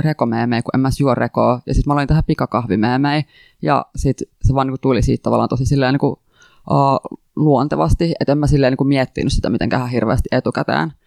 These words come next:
Tai vaikka mä niinku aina on jotenkin silleen, että pikakahvimeme girl on niinku autofiktio, että ei se ole niinku oikea ihminen,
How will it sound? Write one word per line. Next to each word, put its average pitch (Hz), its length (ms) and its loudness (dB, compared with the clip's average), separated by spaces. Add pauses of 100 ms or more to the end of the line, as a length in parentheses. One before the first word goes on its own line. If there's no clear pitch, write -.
(280)
Tai 143 140 0
vaikka 139 220 -2
mä 151 80 0
niinku 139 380 -2
aina 139 240 0
on 120 60 -4
jotenkin 113 300 -4
silleen, 113 280 2
että - 120 -6 (160)
pikakahvimeme 123 680 -2
girl 110 260 0
on 123 220 0 (420)
niinku - 180 0
autofiktio, 123 640 -2
että 123 120 -2
ei 123 80 2
se 135 80 2
ole 131 60 2
niinku 123 200 0
oikea 120 340 0
ihminen, 127 540 0